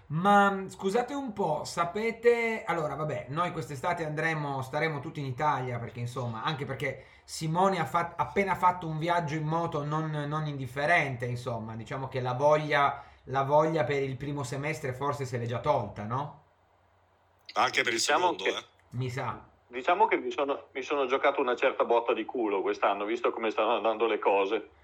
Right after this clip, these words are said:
Speaker 1: Dici, dici, raccontaci dove sei andato.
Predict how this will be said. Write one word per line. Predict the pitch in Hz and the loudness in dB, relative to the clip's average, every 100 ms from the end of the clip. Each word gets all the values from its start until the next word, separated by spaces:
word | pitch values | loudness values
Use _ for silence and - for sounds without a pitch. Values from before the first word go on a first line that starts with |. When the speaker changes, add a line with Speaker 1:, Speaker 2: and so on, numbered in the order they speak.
| _ | _
Speaker 1:
Dici, | 131 139 196 262 - - 254 233 - | -8 0 2 2 -2 0 2 0 -4
dici, | 139 180 240 - 196 | -2 0 0 0 2
raccontaci | 180 185 - - 233 247 226 208 185 | 4 4 2 6 6 6 2 0 0
dove | 165 175 | 0 0
sei | 160 147 | 0 -4
andato. | 131 123 110 101 110 107 113 | -4 -4 -6 -8 -10 -12 -16